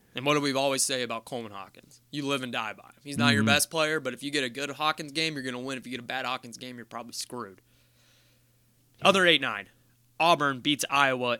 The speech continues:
Speaker 1: eighty-three to seventy-five. Fun game.
Speaker 2: Yeah.
Speaker 1: Fun game. It was back and forth.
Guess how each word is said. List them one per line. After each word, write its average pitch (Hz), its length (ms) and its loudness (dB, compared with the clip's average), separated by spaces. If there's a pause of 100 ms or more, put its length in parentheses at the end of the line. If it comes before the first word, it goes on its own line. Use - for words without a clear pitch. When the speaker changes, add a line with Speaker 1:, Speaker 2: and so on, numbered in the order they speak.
Speaker 1:
eighty-three 170 480 4
to 147 80 0
seventy-five. 127 640 0 (280)
Fun 277 360 0
game. 160 280 4 (920)
Speaker 2:
Yeah. 113 80 -4
Speaker 1:
Fun 190 220 4
game. 170 220 4
It 151 40 0
was 131 120 -2
back 147 240 6
and 220 100 -4
forth. 139 400 -4